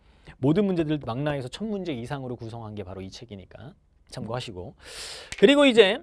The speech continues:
<clears throat> 완자 물리학이, 완자라는 책은 알죠? 시중에 나와 있는 그 책 말하는 거야.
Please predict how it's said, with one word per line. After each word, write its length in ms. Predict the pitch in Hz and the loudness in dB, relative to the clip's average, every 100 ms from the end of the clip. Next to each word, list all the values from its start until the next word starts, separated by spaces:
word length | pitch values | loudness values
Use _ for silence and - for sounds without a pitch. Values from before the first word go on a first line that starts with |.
| - | -2
<clears throat> 340 | 185 190 147 143 | 2 2 2 0
완자 320 | 147 185 285 | 2 6 6
물리학이, 720 | 269 247 214 175 135 101 123 | 6 2 4 2 0 -6 -8
완자라는 580 | 247 135 190 226 220 214 | -8 -4 0 0 0 -2
책은 280 | 208 214 254 | -6 -6 -4
알죠? 240 | 135 143 | -4 -4
시중에 260 | 208 240 240 | -6 -6 -4
나와 200 | 190 170 | -2 -2
있는 100 | 170 | -2
그 100 | 160 | -4
책 220 | 147 - | -6 -6
말하는 320 | 127 110 127 113 | -8 -6 -6 -8
거야. 320 | 87 92 | -12 -14